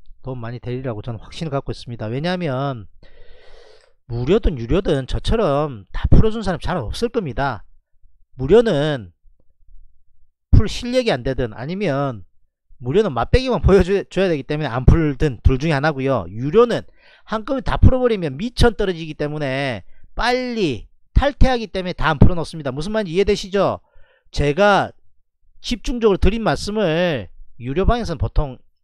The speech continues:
육 개월, 일 년 끌어먹을, 어, 그런 미천으로 끌고 가야 되는데 저는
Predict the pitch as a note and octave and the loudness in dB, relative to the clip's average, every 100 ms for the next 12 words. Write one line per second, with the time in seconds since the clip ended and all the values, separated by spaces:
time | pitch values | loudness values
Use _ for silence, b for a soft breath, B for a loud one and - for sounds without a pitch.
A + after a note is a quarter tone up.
0 | - D3 G#3 - G#3+ D#3 G#3+ A3+ A#3+ A3+ | -12 -10 -6 0 0 -2 -6 -4 -4 -2
1 | A3+ A3 G#3+ G3+ D3+ E3 E3+ A2+ - - | -2 0 0 0 0 2 0 -2 -8 -20
2 | - - - A#2 A2+ G#2 F#2+ - - - | -20 -20 -14 -10 -8 -8 -12 -16 -20 -20
3 | - - F3+ E3+ B2+ A3+ A3+ F3 A#2+ - | -20 -10 -6 -6 -6 0 0 0 -8 -6
4 | G3+ A3+ G3+ A3 F3 D3+ D#3 E3+ B2 - | -6 0 4 4 4 0 0 0 -2 -4
5 | F3 | -8